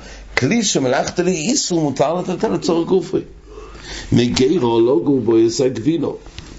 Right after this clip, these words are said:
זה באופן שיש לו, רש"י אומר, זה כן סכין, יש לו פגימות הרבה, אם הוא צריך לגור בו את הגבינו, אפשר שוב לצורך גופי.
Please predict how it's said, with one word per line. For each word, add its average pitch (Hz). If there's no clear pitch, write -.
זה 160
באופן 147
שיש 160
לו, 123
רש"י 139
אומר, 104
זה 110
כן 151
סכין, 131
יש 160
לו 139
פגימות 107
הרבה, 98
אם 95
הוא 101
צריך 131
לגור 113
בו 113
את 104
הגבינו, 120
אפשר 170
שוב 160
לצורך 143
גופי. -